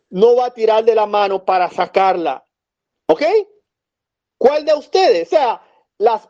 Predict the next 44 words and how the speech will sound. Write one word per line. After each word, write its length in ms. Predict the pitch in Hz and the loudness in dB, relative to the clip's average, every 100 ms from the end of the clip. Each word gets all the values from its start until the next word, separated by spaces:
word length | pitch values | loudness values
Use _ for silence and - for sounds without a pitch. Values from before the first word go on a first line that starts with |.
| - | 2
obras 380 | 294 349 349 285 | 2 2 0 0
de 100 | 254 | 0
bien. 460 | 226 208 170 156 _ _ | 0 -2 -2 -12 _ _
Por 140 | - 254 | -2 -2
eso 160 | 339 | -2
Jesús 340 | 302 285 294 - | -4 -4 -8 -4
sanaba 640 | 247 220 240 320 349 285 | -2 -2 -4 -2 0 -2
en 80 | 233 | -2
sábado. 300 | 240 214 208 | -2 -2 0
Por 100 | 220 | -2
eso 140 | 240 | -4
es 40 | 330 | -4
que 120 | 302 | -2
Jesús 240 | 262 269 | -4 -4
dijo 260 | 254 220 214 | -2 0 0
que 120 | 220 | -2
él 120 | 254 | -2
no 160 | 254 220 | -4 -6
vino 380 | 185 277 370 294 | -4 0 2 2
a 60 | |
abolir 320 | 226 202 196 | 2 0 -2
la 260 | 196 175 170 _ _ _ _ _ _ _ _ _ | 0 0 -2 _ _ _ _ _ _ _ _ _
ley, 260 | 170 196 185 185 - - | -2 0 0 -4 -20 -10
sino 260 | - 233 220 | -2 0 0
a 100 | 226 | -2
cumplirla. 640 | 202 170 240 294 233 180 | -6 -4 -4 -2 0 -2
¿Y 80 | 196 | -4
ustedes 280 | - 349 349 | -6 -4 0
creen 240 | 554 233 | 0 0
que, 160 | 220 220 | -2 0
que 120 | 233 | -2
Jesús 240 | 208 - | -2 -10
vino 180 | 254 294 | -4 -2
a 60 | 294 | -2
cumplir 280 | 262 277 | -4 -2
la 120 | 262 254 | 0 2
ley 220 | 269 277 _ _ | 0 -4 _ _
y 100 | 196 | -2
exonerándonos 760 | 226 - 220 208 226 254 247 | 0 0 0 -2 -4 -6 -6
a 100 | 226 | -6
nosotros 360 | 208 214 233 226 | -8 -6 -2 -2
de 80 | 214 | -2
cumplirla? 500 | 196 185 233 214 - | -4 -2 0 0 -2
No, 560 | 180 262 349 233 339 | -4 0 0 0 -4